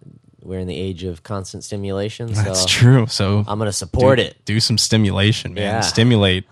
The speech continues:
Speaker 2: all of it, all of it,
Speaker 1: All of
Speaker 2: everybody.
Speaker 1: it.
Speaker 2: Yeah.
Speaker 1: Yeah.
Speaker 2: But, uh, that's, see, what I like about Paper Crane too is that you can kinda make it what you want, you know, 'cause it is
Speaker 1: Yeah.
Speaker 2: a,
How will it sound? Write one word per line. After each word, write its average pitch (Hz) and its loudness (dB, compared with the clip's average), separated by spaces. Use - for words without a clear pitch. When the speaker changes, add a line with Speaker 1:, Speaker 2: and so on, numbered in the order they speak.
Speaker 2:
all 104 -2
of 98 -6
it, - -12
all 107 -2
of 104 -6
it, 92 -14
Speaker 1:
All 101 -8
of 95 -6
Speaker 2:
everybody. 87 -8
Speaker 1:
it. - -8
Speaker 2:
Yeah. 104 2
Speaker 1:
Yeah. 98 0
Speaker 2:
But, 135 10
uh, 131 10
that's, 147 4
see, 156 4
what 151 8
I 143 8
like 135 8
about 117 4
Paper 110 4
Crane 98 -2
too 135 2
is 117 4
that 95 0
you 104 -2
can 104 -4
kinda 107 0
make 101 -2
it 85 -4
what 104 -6
you 92 -6
want, 95 0
you 98 -6
know, 95 -4
'cause 101 -4
it 92 -2
is 98 0
Speaker 1:
Yeah. 98 0
Speaker 2:
a, - -14